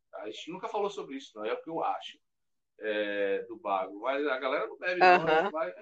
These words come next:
Speaker 1: e esse é muito tranquilo, velho. Água, chá, café.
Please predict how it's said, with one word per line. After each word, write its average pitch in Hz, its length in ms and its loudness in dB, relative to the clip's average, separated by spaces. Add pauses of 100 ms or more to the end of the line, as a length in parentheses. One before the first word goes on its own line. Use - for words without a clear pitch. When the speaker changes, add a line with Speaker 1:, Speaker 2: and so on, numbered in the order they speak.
Speaker 1:
e 208 120 -12
esse 285 160 -10
é 254 40 -12
muito 320 140 -12
tranquilo, 320 520 -12
velho. 110 280 -8
Água, 151 460 2
chá, 151 580 -2
café. 139 640 -6